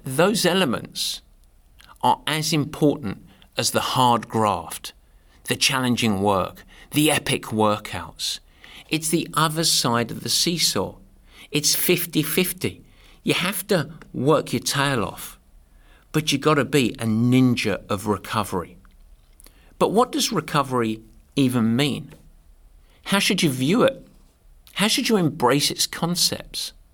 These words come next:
With it so much against the grain of how most of us view the importance of hard work, isn't it just mere laziness? Why don't we dig in today?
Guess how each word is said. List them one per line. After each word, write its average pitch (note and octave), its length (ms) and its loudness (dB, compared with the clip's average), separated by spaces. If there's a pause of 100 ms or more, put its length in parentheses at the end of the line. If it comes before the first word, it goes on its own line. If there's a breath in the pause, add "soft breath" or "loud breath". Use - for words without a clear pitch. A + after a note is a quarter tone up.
(540 soft breath)
With E3 140 2
it - 240 -4 (180 soft breath)
so - 360 2
much - 280 0
against - 360 -4
the C3+ 60 -4
grain B2+ 560 0 (720 soft breath)
of - 100 -6
how D3 160 2
most C#3 440 2
of C3 120 -6
us A#2 160 -2
view B2 280 2
the C3+ 280 0
importance B2 600 0
of A#2 120 -2
hard G#2+ 300 0
work, G#2+ 480 -4 (460 soft breath)
isn't C4 180 4
it - 140 -2
just - 320 0 (440 soft breath)
mere B2+ 240 4
laziness? A#2 840 2 (880 loud breath)
Why G#3 120 2
don't A#3+ 120 4
we A3+ 80 4
dig F3+ 240 2
in D#3 140 4
today? B2 480 -2